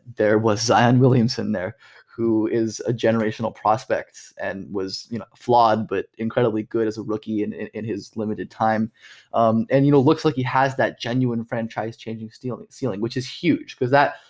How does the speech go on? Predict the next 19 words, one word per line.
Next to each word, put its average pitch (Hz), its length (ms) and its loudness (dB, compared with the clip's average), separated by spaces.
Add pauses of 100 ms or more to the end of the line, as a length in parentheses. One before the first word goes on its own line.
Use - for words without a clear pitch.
(140)
you 131 120 0
know, 101 120 -4 (120)
that 123 240 2 (340)
this, 147 300 -2 (260)
the 131 100 -2
value 139 480 4
of 123 120 -4
that 123 240 0
number 123 240 -6
one 117 160 -8
pick 117 240 -10
is 110 100 -10
so 139 320 -4
much 123 180 -2
stronger 117 460 -4
than, 104 160 -10
like, - 240 -12
any 113 260 -6
asset 104 520 -8